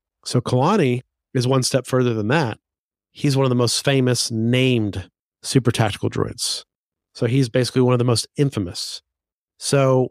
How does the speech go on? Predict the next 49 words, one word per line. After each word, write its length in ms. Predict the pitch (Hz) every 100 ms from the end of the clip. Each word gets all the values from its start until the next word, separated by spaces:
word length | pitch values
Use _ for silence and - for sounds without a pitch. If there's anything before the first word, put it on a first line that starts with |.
| - -
Kalani 320 | 147 165 151
shows 300 | 143 127 120
up 100 | 110
in 80 | 110
the 80 |
Clone 240 | 110 107 98
Wars 140 | 95
show, 340 | - 139 170 170 _ _ _ _ -
working 240 | 123 117
for 120 | 101 104
Dooku, 380 | 113 107 117
of 120 | 113 -
course. 340 | 127 139 -
He 240 | - 123
has 400 | 110 113 107 104
very 200 | 104 131
unique 360 | 127 123 113 - _ _ _ _ _ -
colors 340 | 139 131 123
and 160 | 113 107
markings, 560 | 123 123 151 165 165
which 100 | 120
I 60 | 113
think 240 | 113 113
makes 260 | 120 113 -
him 120 | 110
stand 280 | - 110 101
out. 140 | 110 120 _ _ _ _
He's 140 | 131
painted 240 | 160 143
green 340 | 127 135 135 135
and 80 | 127
he 80 |
has 240 | 117 123 107
the 80 | 113
gold 380 | 123 120 113
inlay, 680 | 123 117 117 117 113 110 110 - _ _ _
ornate, 600 | 131 120 113 117 117 -
like, 160 | 107 -
tribal 400 | - 120 113 110
designs 480 | 113 113 110 110 107
on 160 | 110
him. 160 | 113 113 - - _ _ _
And 300 | 147 139 135
he 160 | 123 160
first 200 | 160 147
shows 240 | - 123
up 220 | 123 117 -
in 160 | 117 110
a 440 | 110 107 107 104